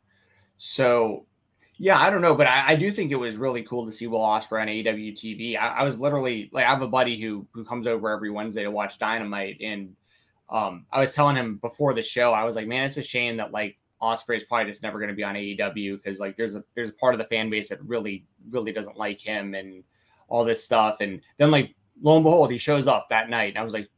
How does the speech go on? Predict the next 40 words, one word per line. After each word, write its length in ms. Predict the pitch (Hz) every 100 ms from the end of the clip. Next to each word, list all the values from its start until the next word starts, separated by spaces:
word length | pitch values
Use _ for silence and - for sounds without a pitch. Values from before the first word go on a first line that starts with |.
| -
"Dude, 160 | 208
I 100 | 175
can't 220 | 220 185 147
believe 300 | 147 147 139 -
that 120 | 147
just 160 | 160
happened." 360 | 180 190 180 107
Like, 120 | 104
I 60 | 127
was 80 | 160
just 140 | 143
talking 240 | 139 135
about 180 | 131 127
how 340 | 120 117 110 - _ _ -
unfortunate 540 | 131 139 143 139 139
it 20 |
is 60 | 135
that 100 | 127
we'll 120 | 127
never 160 | 143 139
get 80 | 131
to 60 |
see 120 | 110
this 160 | 127 127
guy 160 | 139 131
in 60 |
A 40 | 135
E 120 | 135
W, 300 | 165 131 104
and 80 | 110
here 180 | 143 139
he 100 | 127
is. 200 | 98 -
So 100 | 117
that 180 | 135
was, 260 | 139 120 - _ _ _ _ _
that 80 | 147
was 140 | 156 156
pretty 240 | 147 127 -
cool. 320 | 120 117 110